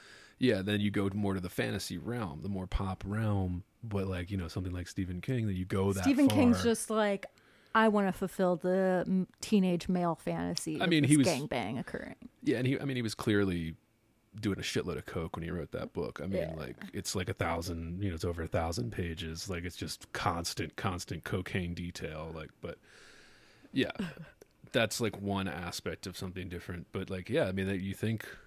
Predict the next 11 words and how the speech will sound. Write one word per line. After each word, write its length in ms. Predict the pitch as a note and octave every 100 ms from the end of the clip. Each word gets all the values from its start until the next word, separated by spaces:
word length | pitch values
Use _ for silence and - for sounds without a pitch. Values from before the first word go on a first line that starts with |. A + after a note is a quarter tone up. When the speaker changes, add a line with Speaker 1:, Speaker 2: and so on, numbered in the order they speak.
| _ _ _
Speaker 1:
these 200 | - F#2
different 320 | - G#2 G2 F2+
aspects, 480 | G#2 - A2 G2 -
that's 140 | F#2+
changing, 380 | - G2+ G2 F#2+
like, 140 | F#2
the 60 | F#2
childhood. 840 | - G2+ G2 F#2+ G#2 F#2 F2+ F#2+ G2+ - - - - _ _ _ _ _ - - - _ _ - - - _ _ _
I 60 | -
don't 160 | D#2+
know. 80 | -